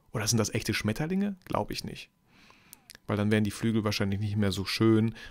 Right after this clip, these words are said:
weil man die hätte ja oft fangen müssen und da lassen müssen oder so. Das ist ein cooles Bild. Endlich mal wieder Farbe.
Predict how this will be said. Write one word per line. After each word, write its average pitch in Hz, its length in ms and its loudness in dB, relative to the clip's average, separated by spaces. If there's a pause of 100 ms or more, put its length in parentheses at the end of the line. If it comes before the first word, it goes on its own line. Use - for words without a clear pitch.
weil 104 140 0
man 101 160 2
die 98 120 -2
hätte 101 160 -2
ja 98 120 -2
oft - 240 -8
fangen 113 380 0
müssen 98 260 -2
und 95 200 -2
da 101 120 2
lassen 98 360 0
müssen 92 220 -4
oder - 220 -10
so. - 200 -12 (1160)
Das 127 180 4
ist 110 140 0
ein 95 140 -6
cooles 107 720 4
Bild. - 260 -6
Endlich 120 220 -2
mal 104 120 2
wieder - 140 0
Farbe. 127 680 2